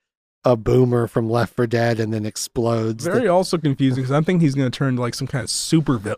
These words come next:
Speaker 2: super monster where you're gonna get this cool <laughs> fight. Nope, he just,
Speaker 1: Yeah, he
Speaker 2: he
Speaker 1: just
Speaker 2: dies.
Speaker 1: he just blows up for some reason.
Speaker 2: And
Speaker 1: Uh, Lightning is, uh, f-, confronts them, but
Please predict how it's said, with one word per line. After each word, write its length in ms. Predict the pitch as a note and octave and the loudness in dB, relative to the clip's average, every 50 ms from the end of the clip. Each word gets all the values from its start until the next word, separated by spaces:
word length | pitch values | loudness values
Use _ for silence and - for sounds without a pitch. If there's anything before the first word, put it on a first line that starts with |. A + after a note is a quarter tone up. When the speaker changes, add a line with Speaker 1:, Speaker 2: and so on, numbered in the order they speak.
| - _ | -8 _
Speaker 2:
super 340 | - - - G#3+ G3+ G#3 F3+ | -4 0 2 4 4 4 4
monster 500 | C#3+ C3+ C#3+ D#3+ E3+ E3 - - D3+ C#3+ | 4 4 4 2 2 2 0 0 0 2
where 120 | C3+ C3+ B2+ | 2 2 2
you're 80 | B2+ C3 B2+ | 2 2 0
gonna 60 | B2+ | 0
get 120 | C3 B2+ | -2 -2
this 140 | - - - | -4 -8 -12
cool 220 | - - - E3 D#3 | -12 -2 0 0 0
<laughs> 200 | - - - - | 0 -4 -6 -4
fight. 140 | E3 D3 - | -4 -2 0
Nope, 340 | D3 C#3 C#3+ D3+ D3 - - | 0 2 4 4 2 2 -2
he 80 | F3 | -6
just, 180 | D3+ E3+ D3 D3+ | -4 -4 -2 0
Speaker 1:
Yeah, 260 | A#2+ A#2 A2+ A2+ A#2 A2+ | 0 2 2 2 4 6
he 120 | B2+ C3+ | 6 4
Speaker 2:
he 60 | B2+ | 4
Speaker 1:
just 180 | A#2 A#2 B2+ - | 2 0 -2 -4
Speaker 2:
dies. 380 | - A2+ A2+ G#2+ F#2+ G2 A2 A#2+ | 0 0 0 0 0 -2 0 0
Speaker 1:
he 40 | B2 | 0
just 200 | A#2+ A#2+ A#2 A2+ | 0 0 0 2
blows 320 | A#2+ B2 B2 A#2+ - - D#3+ | 4 6 6 6 6 4 2
up 140 | C#3+ - _ | 2 2 _
for 80 | C3 | -6
some 260 | A#2+ - - A#2+ A2 A2 | -4 -2 -2 -2 0 0
reason. 460 | A2+ A2+ A#2 G#2 A2+ A2+ A2 A2 G#2+ - _ - | 0 0 0 0 0 -2 -2 -4 -6 -8 _ -14
Speaker 2:
And 240 | C#3 C3+ C3+ C3+ | -14 -14 -8 -2
Speaker 1:
Uh, 360 | C#3 B2 A#2+ A2+ A2 A2+ A#2 - | 2 2 4 4 4 2 0 0
Lightning 580 | - - C3 B2+ C3 C#3+ D3 C3+ C3 B2+ B2 A#2+ | 0 2 4 4 6 4 4 2 2 2 2 2
is, 400 | A#2+ A2+ A2+ A2+ A#2 A2 A2 A#2 | 2 0 0 0 0 -2 -2 -2
uh, 480 | A#2 A2 G#2+ G#2+ G#2+ G#2+ G#2+ G#2 G2+ G2+ - _ _ _ _ _ _ _ _ _ _ _ _ _ _ _ _ - | 0 0 0 0 -2 -2 -2 -4 -6 -8 -10 _ _ _ _ _ _ _ _ _ _ _ _ _ _ _ _ -20
f-, 200 | C#3 - - - _ _ | -20 -20 -20 -20 _ _
confronts 520 | - - C#3 B2 A2+ - - A#2+ A#2+ A2+ - | 0 2 2 2 2 0 0 0 0 0 0
them, 160 | - B2 A#2+ | 0 0 2
but 180 | A#2+ A#2+ A#2+ | 2 0 0